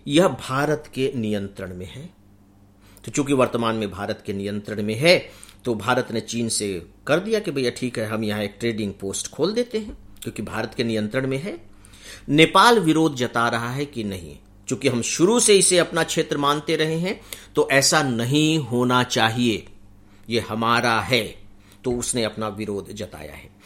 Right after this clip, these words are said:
अभी क्यों विरोध जताया? अब आप देखिए, हम बात तो कर रहे हैं दो हज़ार पन्द्रह की, तो अभी क्यों विरोध जताया भैया? वो पाँच साल तक क्या हो रहा था?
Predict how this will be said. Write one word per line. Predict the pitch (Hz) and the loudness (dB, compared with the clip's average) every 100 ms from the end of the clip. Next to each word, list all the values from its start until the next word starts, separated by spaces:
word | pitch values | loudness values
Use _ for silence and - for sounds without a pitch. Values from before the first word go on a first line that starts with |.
| - - - | -20 -20 0
अभी | 190 202 247 | 2 4 2
क्यों | 220 190 | 2 2
विरोध | 139 120 98 | 2 0 -2
जताया? | 92 98 110 | -4 0 0
अब | 127 | 2
आप | 139 | 0
देखिए, | 147 147 180 | -2 -2 -2
हम | |
बात | 123 123 - | 0 0 -2
तो | |
कर | 151 156 | -4 -2
रहे | |
हैं | 170 | -2
दो | 156 | -4
हज़ार | 151 165 165 | -4 -4 -4
पन्द्रह | 190 208 214 | -4 -4 -6
की, | - - - _ - | -8 -16 -20 _ -6
तो | 175 | -2
अभी | 170 165 233 | -2 0 0
क्यों | 233 196 | 0 0
विरोध | 135 127 | 2 0
जताया | 117 113 117 120 | -2 -4 -2 -2
भैया? | 127 | 0
वो | 170 | -2
पाँच | 170 139 | -2 -4
साल | 143 143 147 | 0 0 0
तक | 165 - | -4 -2
क्या | 202 | 0
हो | 185 139 | 2 0
रहा | 92 90 | -2 -4
था? | - 85 | -12 -20